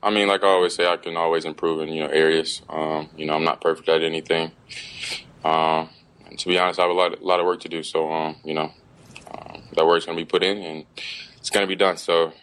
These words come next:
excited for, you know, this, this Sunday, this matchup we have against Atlanta. Um, again, against a talented defense, and, you know, everybody's getting ready for it. So it's gonna be fun.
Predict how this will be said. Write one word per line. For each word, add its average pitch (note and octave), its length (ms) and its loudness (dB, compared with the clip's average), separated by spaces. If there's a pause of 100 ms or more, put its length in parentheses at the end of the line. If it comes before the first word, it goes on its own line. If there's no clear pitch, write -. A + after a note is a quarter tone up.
excited F2 380 -2
for, E2 320 0
you E2 80 -14
know, E2 100 -2
this, E2 200 -2
this - 200 -2
Sunday, F#2 420 2
this - 140 -12
matchup E2+ 280 -2
we E2+ 100 -2
have E2 120 2
against E2 200 -4
Atlanta. F2 320 -2 (200)
Um, G1+ 480 -10 (160)
again, E2 320 2
against - 220 -4
a - 20 -16
talented E2+ 320 0
defense, F2+ 460 -6
and, D#2 200 -2 (540)
you D#2 80 -4
know, D2+ 140 -2 (120)
everybody's F2 360 2
getting E2+ 140 -4
ready E2+ 140 0
for E2 200 -2
it. D#2 60 -4
So D#2+ 140 -2
it's - 180 -10
gonna E2+ 100 -6
be E2 80 -4
fun. E2+ 200 -2